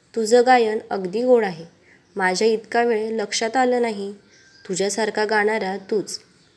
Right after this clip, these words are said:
तुझ्या गाण्यामुळे कोकिळाही लाजेल, तुझा स्वर सारंगीपेक्षाही चांगला, बरी आठवण झाली. माझ्याकडे एक अमृताची कुपी आहे, त्यातले थोडेसे मी तुला देतो.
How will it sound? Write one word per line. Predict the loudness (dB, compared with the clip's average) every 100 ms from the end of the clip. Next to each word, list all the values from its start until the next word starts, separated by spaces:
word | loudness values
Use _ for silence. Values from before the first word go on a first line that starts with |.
| _ _
तुझ्या | -6 -4 -2
गाण्यामुळे | 0 0 0 0 0 -2
कोकिळाही | 0 2 2 2 2 2 2
लाजेल, | 2 0 -4 -6 -14 _ _ _ -2
तुझा | 0 4 2
स्वर | 2 0 -2 -2
सारंगीपेक्षाही | 2 2 4 0 0 2 2 0 -4 -4
चांगला, | -6 -6 -8 -10 -20 _ _ _ -18
बरी | -4 0 2
आठवण | 2 2 -2 -2
झाली. | -2 -2 -6 -10 -16 -20 -20 _
माझ्याकडे | -2 0 0 -2 -2 -2
एक | 0 0 0
अमृताची | -2 0 0 0 -4
कुपी | -2 -2 -2 -4
आहे, | -4 -10 -16 _ -20 -20 -20 -20 _ 2
त्यातले | 2 4 2
थोडेसे | 4 4 4 2 0 -2
मी | -4 -4
तुला | -2 0
देतो. | 2 0 -2